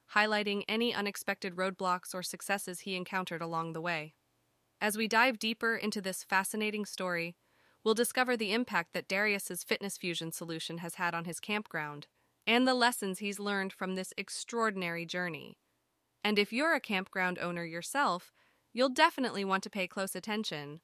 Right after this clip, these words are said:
as Darius shares valuable tips and best practices that can be applied to other campgrounds facing similar challenges. So sit back,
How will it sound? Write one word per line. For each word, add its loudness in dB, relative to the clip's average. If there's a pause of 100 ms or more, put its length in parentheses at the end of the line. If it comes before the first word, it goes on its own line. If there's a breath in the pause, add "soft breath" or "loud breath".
(360)
as 4
Darius 2
shares -2
valuable 2
tips -4
and -2
best 2
practices -4
that -6
can -4
be -2
applied -2
to -8
other 0
campgrounds -6
facing -4
similar -6
challenges. -12 (500)
So 2
sit 4
back, 4